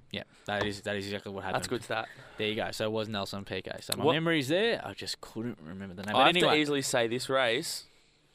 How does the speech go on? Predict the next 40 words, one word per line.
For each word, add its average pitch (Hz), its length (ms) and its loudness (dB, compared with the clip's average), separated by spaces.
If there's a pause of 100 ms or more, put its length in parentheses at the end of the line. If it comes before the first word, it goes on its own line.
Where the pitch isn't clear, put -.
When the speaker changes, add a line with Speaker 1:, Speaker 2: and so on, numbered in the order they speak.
(140)
Speaker 2:
uh, 117 40 4
on 110 320 4
the 110 80 0
weekend 110 360 0
was 107 200 -4 (300)
one 117 180 4
of 117 80 0
the 110 80 0
best 113 340 -2
I've 107 120 0
watched. - 420 -4 (1120)
'Cause 117 80 -4
I, 110 100 4
I 110 140 2
did 127 140 0
watch 127 200 0
the 117 60 -6
replay. 117 520 0
I 113 80 0
di-, 117 120 4
I - 20 2
didn't 117 200 -2
watch 110 200 0
it 117 60 2
on 107 120 0
Sunday 107 300 0
Night 104 160 0
Live, 104 320 0
but 113 80 -2
I - 40 2
watched 107 240 -4
the 110 40 -4
replay 110 360 -2
on 110 60 -6
Monday. 107 380 -6 (400)
I 104 80 -4
made 107 240 0
sure 104 220 0
of 101 80 -2
that. 104 200 2